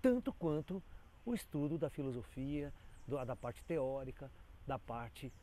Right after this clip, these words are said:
mental. Então a parte física e mental e espiritual, essas três têm que estar completamente harmonizadas e equilibradas. Nenhuma pode ser esquecida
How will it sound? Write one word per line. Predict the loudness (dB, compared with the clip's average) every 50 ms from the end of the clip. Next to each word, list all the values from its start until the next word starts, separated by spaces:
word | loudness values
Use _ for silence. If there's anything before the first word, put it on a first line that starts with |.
| -10 -6
mental. | -2 2 4 4 4 4 4 0 -2 -4 -4 -4 -6 -8 -10 -14 -14 -16 -16 -14 -14 -12 -8
Então | -4 -2
a | -2 0
parte | 0 -2 -2 -2
física | -4 0 0 2 2 2 0 -2 -4 -4 -2 -2
e | 0
mental | 0 0 0 0 0 2 2 2 2 2 4
e | 6 6 6 4 2 2
espiritual, | 2 2 2 0 -2 -2 0 2 2 0 0 0 0 0 0 0 -2
essas | -6 -6 -6 -8 -8 -4
três | -2 0 0 0 0
têm | -2 -4 -6
que | -6
estar | -4 -4 -4 -4 -4 -6 -10 -10 -10 -8 -8 -4
completamente | -2 -2 -2 0 0 0 0 0 0 0 2 2 2
harmonizadas | 2 2 2 0 0 0 2 2 4 4 2 2 -2 -6 -10 -12 -14 -14 -14 -14 -14 -14 -2 2
e | 4 4
equilibradas. | 4 4 4 4 4 4 4 2 0 -2 -4 -8 -10 -12 -14 -14 -14 -14 -14 -14 -4 4
Nenhuma | 8 8 8 8 8 6 4 4 2
pode | 2 0 -2 -2 -4
ser | -4 -4 -4 -4
esquecida | -4 -6 -6 -6 -6 -6 -8 -8 -10 -8 -8 -10 -10